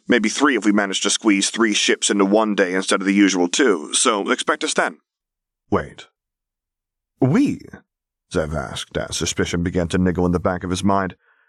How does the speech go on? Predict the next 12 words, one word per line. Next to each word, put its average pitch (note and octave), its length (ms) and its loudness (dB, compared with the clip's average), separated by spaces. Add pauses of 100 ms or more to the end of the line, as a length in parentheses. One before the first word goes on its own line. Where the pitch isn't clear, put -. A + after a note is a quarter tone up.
(300)
"I, A#2+ 80 -2 (160)
I A2+ 60 -2
don't G3+ 280 0
mean D3+ 160 2
to A#2 80 -2
question C3+ 540 -2
stuff - 260 -2
that's - 180 -4
not G2+ 120 -2
my G2+ 100 0
business, A2+ 440 -2
but, - 180 -2